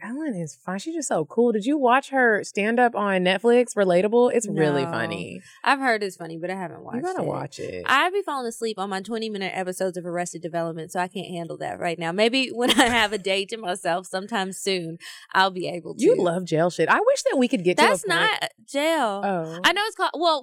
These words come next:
Speaker 2: one guy is in jail, but it's not about jail. It's,
Speaker 1: Oh.
Speaker 2: um, it's kind of like The Office,
Speaker 1: Mm.
Speaker 2: and this family, they're, like, uh, really rich,
Speaker 1: Mm.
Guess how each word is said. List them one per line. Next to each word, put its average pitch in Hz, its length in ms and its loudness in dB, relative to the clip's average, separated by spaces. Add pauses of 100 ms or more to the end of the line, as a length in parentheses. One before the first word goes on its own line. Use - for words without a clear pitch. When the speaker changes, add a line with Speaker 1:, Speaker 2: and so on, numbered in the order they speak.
Speaker 2:
one 320 200 -2
guy 302 160 2
is 226 200 0
in 233 80 -6
jail, 196 200 -2
but 214 100 -2
it's 226 100 -2
not 226 240 2
about 190 240 2
jail. 156 500 -6
It's, 185 240 2
Speaker 1:
Oh. - 80 2
Speaker 2:
um, 180 480 2
it's 226 260 4
kind 277 260 0
of 330 80 -2
like 247 220 0
The 196 200 -6
Office, 247 540 -2
Speaker 1:
Mm. 196 500 -2
Speaker 2:
and 208 480 2
this 208 300 2
family, 196 500 0
they're, 190 240 2
like, 180 320 2
uh, 170 300 0
really 185 260 0
rich, 196 480 -4
Speaker 1:
Mm. 196 60 -2